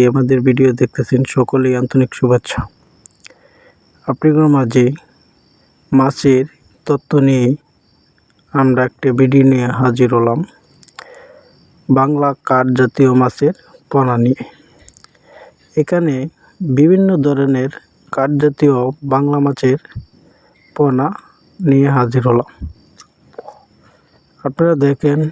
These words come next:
এটি হলো বাংলা রুই, মিকেল, ঘাস কাপ, বিকেট, সিলভার,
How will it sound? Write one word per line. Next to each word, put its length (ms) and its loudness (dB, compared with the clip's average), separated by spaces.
এটি 280 0
হলো 300 2
বাংলা 460 0
রুই, 420 2
মিকেল, 560 2
ঘাস 300 0
কাপ, 300 -2
বিকেট, 520 0
সিলভার, 540 0